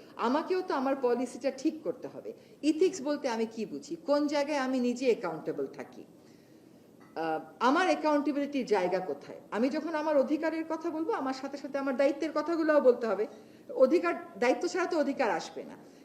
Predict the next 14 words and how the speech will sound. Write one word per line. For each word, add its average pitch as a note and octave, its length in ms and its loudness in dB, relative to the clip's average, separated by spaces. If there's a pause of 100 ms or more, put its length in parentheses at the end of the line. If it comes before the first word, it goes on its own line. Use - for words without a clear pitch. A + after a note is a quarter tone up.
সে C#4 200 4
জায়গাগুলো E4 500 -2
আমরা A3 260 -2
এগুলো G#3 260 2
নিয়ে A3 140 0
বহু A3 260 2
আলোচনা D#4 460 -2
করেছি। D4+ 440 -4 (1040)
এইটা C4+ 400 6 (160)
বস্তুনিষ্ঠ E4 840 0 (840)
গণমাধ্যম, C4+ 760 0 (1500)
এটাই D4 280 8
হবে D4 260 2
আমাদের A#3+ 400 2